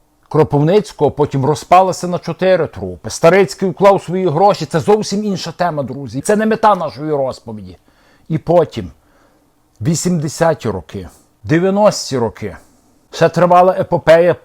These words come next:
поки вона зовсім розлучилася з чоловіком. І хочу вам сказати, що це була фатальна любов до Миколи Садовського. І хочу вам сказати, що Микола Садовський був дуже красивим чоловіком зовні,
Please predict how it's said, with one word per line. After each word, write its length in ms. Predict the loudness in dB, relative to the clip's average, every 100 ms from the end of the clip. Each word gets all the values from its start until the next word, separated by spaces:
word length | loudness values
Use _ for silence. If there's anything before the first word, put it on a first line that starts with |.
| -4
поки 220 | -4 -2
вона 180 | -2 2
зовсім 400 | 2 0 -4 -4
розлучилася 640 | -4 -6 -4 -4 -4 -10
з 40 |
чоловіком. 600 | -12 -8 -6 -6 -6 -8
І 20 | -8
хочу 280 | -8 -8
вам 140 | -8 -10
сказати, 440 | -10 -8 -8 -8 -14
що 140 | -12
це 160 | -2 0
була 220 | 2 -2
фатальна 520 | -2 -4 -2 0 -2
любов 380 | -4 -4 -4 -6
до 100 | -6
Миколи 360 | -8 -8 -8 -8
Садовського. 600 | -8 -8 -8 -10 -10 -10
І 40 |
хочу 280 | -10 -12 -10
вам 140 | -12
сказати, 420 | -12 -10 -10 -10 -10
що 120 | -10
Микола 360 | -10 -8 -10
Садовський 560 | -10 -10 -10 -12 -12 -12
був 180 | -10 -10
дуже 240 | -10 -12
красивим 560 | -12 -14 -10 -10 -10 -12
чоловіком 580 | -12 -12 -12 -14 -14 -10
зовні, 500 | -8 -6 -6 -10